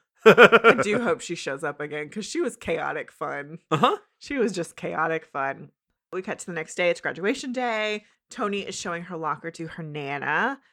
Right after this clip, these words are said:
Speaker 2: with Sweet Pea and Fangs nearby, which I love. I love that they're still, like, they're, they're still that,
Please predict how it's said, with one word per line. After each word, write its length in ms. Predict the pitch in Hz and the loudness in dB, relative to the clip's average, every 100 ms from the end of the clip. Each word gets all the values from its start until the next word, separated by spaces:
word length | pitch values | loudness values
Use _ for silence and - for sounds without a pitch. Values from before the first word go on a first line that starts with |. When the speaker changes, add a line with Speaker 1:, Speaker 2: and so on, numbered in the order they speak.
| _ | _
Speaker 2:
with 140 | 170 165 | -12 -12
Sweet 320 | - 196 170 | -10 -8 -8
Pea 160 | - 185 | -4 -4
and 160 | 180 190 | -4 -6
Fangs 600 | 170 165 165 165 170 185 | -4 -2 -4 -8 -12 -8
nearby, 360 | 180 170 170 | -4 2 2
which 140 | 180 185 | 2 -2
I 100 | 285 | -4
love. 400 | 220 170 165 160 | -2 -2 -2 -4
I 60 | 175 | -6
love 140 | 170 | -8
that 120 | 170 | -8
they're 100 | 165 | -8
still, 320 | 160 - 160 156 | -8 -8 -6 -4
like, 200 | 160 - | -6 -6
they're, 260 | 165 160 - | -4 -4 -4
they're 180 | 208 | -4
still 320 | 208 - 233 202 | -4 -2 0 0
that, 200 | 185 | -2